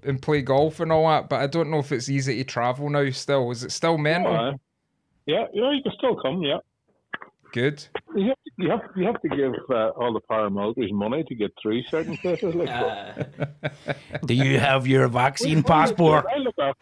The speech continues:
Speaker 2: you. I look after you.
Speaker 1: That's
Speaker 2: Don't
Speaker 1: it,
Speaker 2: worry.
Speaker 1: man. That's it. That's it. No, I'm gonna come over and we might get over before the year's out.
Speaker 2: No, you s-, I think you said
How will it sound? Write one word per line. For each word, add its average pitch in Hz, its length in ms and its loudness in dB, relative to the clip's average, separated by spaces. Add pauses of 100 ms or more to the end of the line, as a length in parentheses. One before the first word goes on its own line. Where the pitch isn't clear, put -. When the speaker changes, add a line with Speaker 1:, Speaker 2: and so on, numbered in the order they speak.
Speaker 2:
you. 262 60 -4 (220)
I 226 120 2
look 226 180 2
after 110 320 0
you. 107 40 -12 (260)
Speaker 1:
That's 139 200 0
Speaker 2:
Don't 139 100 4
Speaker 1:
it, 165 60 2
Speaker 2:
worry. 110 100 -2
Speaker 1:
man. 170 180 2
That's 147 280 0
it. 151 300 2
That's - 320 -4
it. 143 240 2
No, 139 140 2
I'm 165 220 4
gonna 170 200 0
come 135 220 0
over 139 220 2
and 151 120 2
we 151 80 0
might 160 180 0
get 160 120 2
over 135 220 0
before 131 320 -2
the 120 80 -2
year's 123 300 -2
out. 139 180 2 (1080)
Speaker 2:
No, 156 260 2
you 185 140 2
s-, - 220 -6
I 180 160 2
think 254 180 -2
you 151 120 2 (100)
said 135 180 -2